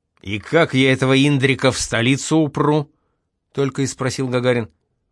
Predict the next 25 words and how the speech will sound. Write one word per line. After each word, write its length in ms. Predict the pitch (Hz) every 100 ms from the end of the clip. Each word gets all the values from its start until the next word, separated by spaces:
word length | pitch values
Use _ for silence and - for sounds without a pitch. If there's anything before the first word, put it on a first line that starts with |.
| _ _ _ _ _ _ _ _ -
"Уж 280 | 92 -
и 60 | 110
не 140 | 135
знаю", 480 | 131 107 104 143 190
обиделся 480 | 233 180 120 104 104
Ремезов. 420 | 110 80 76 - _ _ _
"Моё 360 | 78 95 160
дело — 220 | 185 202
собрать 440 | - 233 208 113 -
его". 160 | 62 - _ _ _ _ _
Я 160 | 113 165
собрал. 420 | 78 - 92 120 _ _ _ _ _ _ _ _ _ _ _ _ _ _ _ _ _ _ _ _ _ _
Но 240 | 90 110
приятнее 760 | 90 85 85 123 175 170 170 165
всего 280 | - 160 156
Семёну 420 | - 151 151 147
Ульяновичу 560 | 139 135 143 139 - 107
было 280 | 107 95
то, 200 | 85 135
что 280 | 160 - 151
к 80 | -
мамонту 560 | 107 123 143 170 160 165
пришёл 480 | 175 147 165 160
владыка 720 | 139 110 110 101 101 101 110 107
Филофей. 600 | 123 135 151 190 90